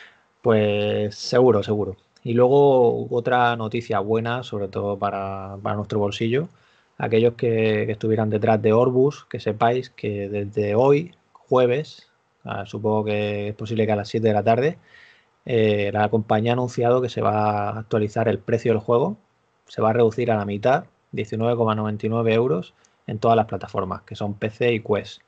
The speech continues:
Es este M-Morph, que re-, que recordaréis, Orbus V R, que luego sacaron la expansión, bueno, expansión, fue como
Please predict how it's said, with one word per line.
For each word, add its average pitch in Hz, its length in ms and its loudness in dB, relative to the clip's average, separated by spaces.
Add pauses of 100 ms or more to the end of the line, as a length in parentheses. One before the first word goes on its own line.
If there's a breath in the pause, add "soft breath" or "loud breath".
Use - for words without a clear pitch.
(340)
Es - 100 -8
este 110 380 2
M-Morph, 113 600 -2 (300)
que 101 240 -6
re-, 101 280 -6
que 113 80 -4
recordaréis, 104 480 -2
Orbus 117 360 0
V 107 120 2
R, 151 320 0
que 107 160 -4
luego 104 180 -2
sacaron 104 560 -2
la 101 80 -8
expansión, 104 800 -4
bueno, 107 200 -6
expansión, 101 540 -6
fue 101 200 -6
como 101 520 -6